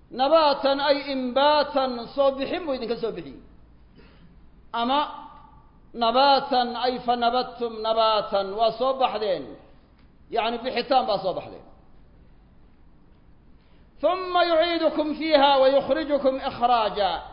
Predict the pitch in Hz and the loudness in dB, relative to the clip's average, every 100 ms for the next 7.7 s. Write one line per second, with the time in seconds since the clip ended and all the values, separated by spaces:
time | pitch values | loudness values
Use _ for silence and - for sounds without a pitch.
0 | - - - - - - - - - - | -20 -20 -20 -20 -20 -20 -20 -20 -20 -20
1 | - - - - 214 226 294 302 302 294 | -20 -20 -20 -20 -12 0 4 6 8 8
2 | 294 285 285 277 339 302 302 302 285 277 | 8 8 6 2 0 4 4 4 4 4
3 | 277 269 254 277 277 262 262 247 247 240 | 4 4 6 6 4 2 2 0 0 0
4 | 240 220 185 - - - - - - - | 0 0 -2 -4 -14 -18 -18 -18 -18 -16
5 | - - - - - - - 262 294 254 | -18 -20 -20 -20 -20 -20 -4 0 2 2
6 | 349 349 339 320 330 320 311 302 277 339 | 2 0 0 0 4 4 4 -2 2 2
7 | 339 339 339 330 320 269 208 | 4 4 6 6 6 4 2